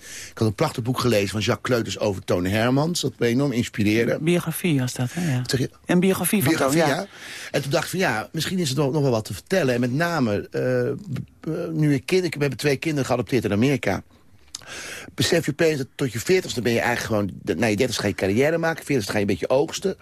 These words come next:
Speaker 1: Probeer je toch een beetje een goed, eh, een goed bestaan te krijgen. En eigenlijk, nu ik ouder word, merk je dat je veel kwetsbaarder wordt.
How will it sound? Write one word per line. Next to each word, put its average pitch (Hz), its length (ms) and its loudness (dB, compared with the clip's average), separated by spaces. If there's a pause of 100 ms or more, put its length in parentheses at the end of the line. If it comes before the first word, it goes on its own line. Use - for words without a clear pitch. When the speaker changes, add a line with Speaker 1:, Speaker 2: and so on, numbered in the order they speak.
(260)
Speaker 1:
Probeer 113 200 2
je 104 60 2
toch 131 140 -2
een 104 100 -2
beetje 90 300 0
een 90 80 -2
goed, - 300 -4
eh, 98 120 4
een 107 120 0
goed - 160 -2
bestaan 151 420 -2
te - 100 -12
krijgen. 156 480 0 (480)
En 143 100 0
eigenlijk, 180 340 0
nu 156 120 2
ik 139 140 0
ouder 180 280 2
word, 120 160 2
merk 143 220 0
je - 80 -6
dat 117 100 -6
je - 60 -12
veel 170 160 0
kwetsbaarder 113 560 -2
wordt. 92 280 0